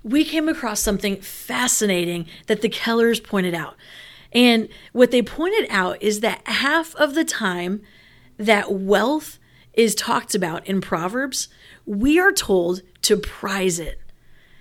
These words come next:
And the other half of the time, we are told not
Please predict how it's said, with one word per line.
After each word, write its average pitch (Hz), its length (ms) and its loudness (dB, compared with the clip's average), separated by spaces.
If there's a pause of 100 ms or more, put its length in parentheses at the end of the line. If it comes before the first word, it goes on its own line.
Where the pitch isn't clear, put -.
(180)
And 254 140 6
the 262 140 4
other 330 260 0
half 214 260 0
of 185 80 -6
the 175 80 -4
time, 170 400 -8 (360)
we 247 200 0
are 330 160 2
told 180 540 0 (280)
not 196 520 2